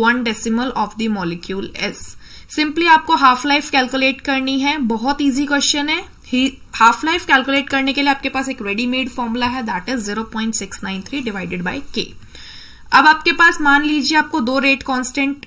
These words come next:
गिवन है, एक प्रोडक्ट वन के लिए फॉर्मेशन के लिए, एक प्रोडक्ट टू के फॉर्मेशन के लिए। तो देखो, rate of reaction D A minus D A upon D T is equals to K one plus K two। ओके, तो देखो रेट कांस्टेंट दो गिवन है, टोटल रेट कांस्टेंट निकाला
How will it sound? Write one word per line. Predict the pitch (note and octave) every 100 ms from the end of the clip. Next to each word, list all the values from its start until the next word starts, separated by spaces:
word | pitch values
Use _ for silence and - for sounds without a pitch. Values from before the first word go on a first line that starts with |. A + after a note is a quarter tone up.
| -
गिवन | G#3+ A3 C#4
है, | C4 D4+ A#3
एक | A3+ -
प्रोडक्ट | G3+ G#3 -
वन | G3+ A3+ D4 D#4
के | D#4
लिए | D#4+ E4+
फॉर्मेशन | D4 C#4 C#4+ D#4 D4
के | D4
लिए, | D#4
एक | B3+ B3
प्रोडक्ट | A3+ G#3 G#3+ - - - -
टू | C#4
के | C4+
फॉर्मेशन | B3+ G3+ F3 - -
के | -
लिए। | - F#2 - - - -
तो | B3+
देखो, | A#3+ - E3 - - - - - - - - A#3+
rate | C4+ F4
of | -
reaction | E4 D#4 D#4+ F4 F#4+ G#4 G#3
D | B3 C#4
A | D4+
minus | B3+ B3 D4+ B3
D | D4
A | D4
upon | D4+ D4
D | C#4+ C#4+
T | D4
is | D4
equals | D4 D4
to | F4 E4
K | C4
one | C4 C4+
plus | C#4 -
K | B3+ A#3 A3+
two। | G4+ C#5 - - - - - - - - - - - - - - -
ओके, | B3+ E4+ G#4+ - - -
तो | B3+
देखो | A#3+ G#3 F#3 -
रेट | A#3+ C4+
कांस्टेंट | C#4 C#4 C#4 D4 C#4
दो | B3 C4+
गिवन | C#4+ D4
है, | D#4 D#4+
टोटल | B3+ B3 C4+
रेट | C#4+ C#4+ -
कांस्टेंट | C4+ C4 D4 D4
निकाला | C#4 B3+ A#3+ C#4